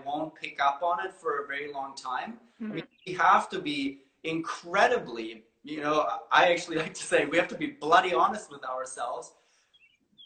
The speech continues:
Speaker 1: to, um, to assess this and to determine this for ourselves.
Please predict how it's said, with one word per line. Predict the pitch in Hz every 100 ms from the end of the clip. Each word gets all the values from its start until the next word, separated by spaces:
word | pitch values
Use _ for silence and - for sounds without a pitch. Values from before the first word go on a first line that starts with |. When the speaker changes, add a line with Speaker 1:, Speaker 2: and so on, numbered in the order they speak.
| - - -
Speaker 1:
to, | 175 170 170
um, | 165 160 151 147 147 _ _ _ _ _ -
to | 175 -
assess | - - 220 269 -
this | 127 120 - 147
and | -
to | 151
determine | 143 - 208 233 220
this | 139 -
for | - 113
ourselves. | 117 110 - - - - -